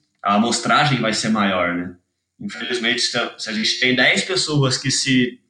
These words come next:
ousam a chegar no décimo primeiro grau, às vezes só uma vai chegar. Mas se a gente tiver cem pessoas que se ousam a chegar no décimo primeiro, às vezes dez chegam, quinze chegam e uma consegue chegar no décimo segundo. Então,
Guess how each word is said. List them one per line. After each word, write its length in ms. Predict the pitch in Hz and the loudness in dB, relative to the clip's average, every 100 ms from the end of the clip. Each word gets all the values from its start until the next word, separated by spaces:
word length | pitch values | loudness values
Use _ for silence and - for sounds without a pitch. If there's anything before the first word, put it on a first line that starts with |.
| _ _ _ | _ _ _
ousam 680 | 120 147 175 151 123 117 113 | 0 4 4 4 4 0 0
a 100 | 117 | 0
chegar 400 | 113 120 107 113 | 0 0 2 2
no 80 | 113 | 2
décimo 380 | 107 110 - 117 | 2 0 -2 -4
primeiro 320 | 117 113 110 | -2 -2 0
grau, 320 | 104 123 165 | 2 2 2
às 140 | 131 120 | 2 0
vezes 300 | 131 139 - | 0 0 0
só 240 | 151 175 | 2 0
uma 240 | 170 180 117 | 0 0 0
vai 120 | 110 | -2
chegar. 420 | - 101 78 - _ _ _ | -2 -2 -4 -8 _ _ _
Mas 140 | 101 | -6
se 60 | 98 | -2
a 20 | |
gente 420 | 98 92 - 107 98 | -2 -2 -2 -4 -2
tiver 220 | 104 95 | 0 0
cem 400 | - - 135 175 | 0 0 -2 -2
pessoas 480 | 143 - 110 104 101 | -2 -2 -2 -2 -4
que 100 | - | -6
se 240 | - 104 | -4 0
ousam 380 | 104 127 127 107 | 2 0 -2 -2
a 40 | 104 | -4
chegar 360 | 101 98 92 | -4 -6 -8
no 120 | 92 | -10
décimo 320 | 92 92 104 101 | -10 -12 -12 -6
primeiro, 360 | 101 135 160 - _ _ _ _ - | -2 0 -2 -8 _ _ _ _ -2
às 140 | 98 | 0
vezes 640 | 110 127 147 - - - _ _ _ - | 2 2 2 0 -4 -10 _ _ _ -12
dez 480 | 107 104 170 190 - | -4 2 4 4 2
chegam, 500 | 160 147 160 165 147 | 2 2 2 0 -2
quinze 340 | - 147 156 | 0 2 2
chegam 480 | 156 - 139 170 185 | 0 0 0 0 0
e 220 | 185 165 | 2 4
uma 280 | 156 190 196 | 4 4 0
consegue 320 | 185 - 165 | 0 -2 0
chegar 280 | - 147 151 | -2 0 0
no 80 | 156 | 0
décimo 280 | 156 - 160 | -2 -2 -4
segundo. 560 | - 131 127 117 95 - _ _ _ | -4 -2 2 2 0 -6 _ _ _
Então, 920 | - 90 90 92 95 107 107 101 95 | -12 -12 -4 0 2 2 2 2 2